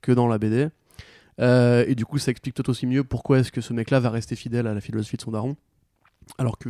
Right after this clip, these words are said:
notamment, bah, c'est le plus marqué par, euh, la vie qu'il a vécue. Que je trouve,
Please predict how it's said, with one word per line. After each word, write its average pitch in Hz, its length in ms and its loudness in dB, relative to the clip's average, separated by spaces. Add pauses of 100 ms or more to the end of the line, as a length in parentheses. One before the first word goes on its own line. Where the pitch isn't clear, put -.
notamment, 110 400 -8
bah, 101 80 -10
c'est 110 120 -10
le 104 80 -6
plus - 140 -10
marqué 110 300 -4
par, 107 280 -4
euh, 107 140 -4 (100)
la 120 100 -8
vie 113 100 -6
qu'il - 120 -8
a 113 40 -2
vécue. 117 260 -6 (1080)
Que 185 320 8
je - 80 -2
trouve, 180 460 2